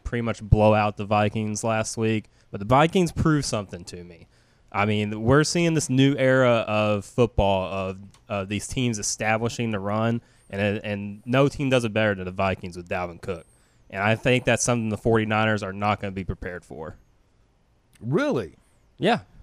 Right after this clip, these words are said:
Speaker 2: You don't think the N F L's leading defense is not ready to take on Dalvin Cook?
Speaker 1: I don't think so. When's,
Speaker 2: Who's
Speaker 1: when's the last, when's the last good rushing attack San Francisco has faced?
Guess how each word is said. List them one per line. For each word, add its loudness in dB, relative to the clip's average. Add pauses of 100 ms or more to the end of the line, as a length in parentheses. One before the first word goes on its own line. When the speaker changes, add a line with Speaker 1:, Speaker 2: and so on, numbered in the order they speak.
Speaker 2:
You 4
don't 2
think -2
the -4
N 0
F -2
L's 2
leading 0
defense -2
is -8
not 0
ready 2
to -2
take 0
on 0
Dalvin -2
Cook? -8 (220)
Speaker 1:
I 0
don't 4
think 0
so. -2
When's, 8
Speaker 2:
Who's 4
Speaker 1:
when's 4
the 2
last, 4
when's 0
the 0
last 4
good 4
rushing 0
attack -2
San -2
Francisco -4
has -6
faced? -12